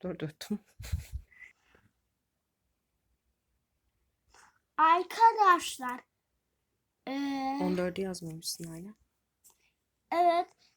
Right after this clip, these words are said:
Speaker 2: ben on dördü yazmadım arkadaşlar. Neden de merak ediyormuş. Çünkü sizi beklemek istedim. Annem de, ay,
Speaker 1: Kim bitti?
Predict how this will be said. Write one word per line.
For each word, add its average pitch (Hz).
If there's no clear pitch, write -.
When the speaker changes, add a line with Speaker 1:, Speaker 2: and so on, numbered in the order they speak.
Speaker 2:
ben 285
on 311
dördü 320
yazmadım 320
arkadaşlar. 262
Neden 285
de 285
merak 302
ediyormuş. 277
Çünkü 302
sizi 302
beklemek 302
istedim. 254
Annem 294
de, 294
ay, 277
Speaker 1:
Kim 196
bitti? 185